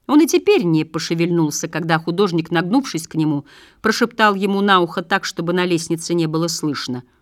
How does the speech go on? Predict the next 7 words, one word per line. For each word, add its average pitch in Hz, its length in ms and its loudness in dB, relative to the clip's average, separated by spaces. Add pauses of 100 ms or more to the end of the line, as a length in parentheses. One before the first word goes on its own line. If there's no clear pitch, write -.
(680)
«Эти 170 260 -2
девчонки 170 640 -2
тоже 208 380 -2
имеют 160 300 0
отношение 135 580 -6
к 135 80 -20
суду». 123 440 -10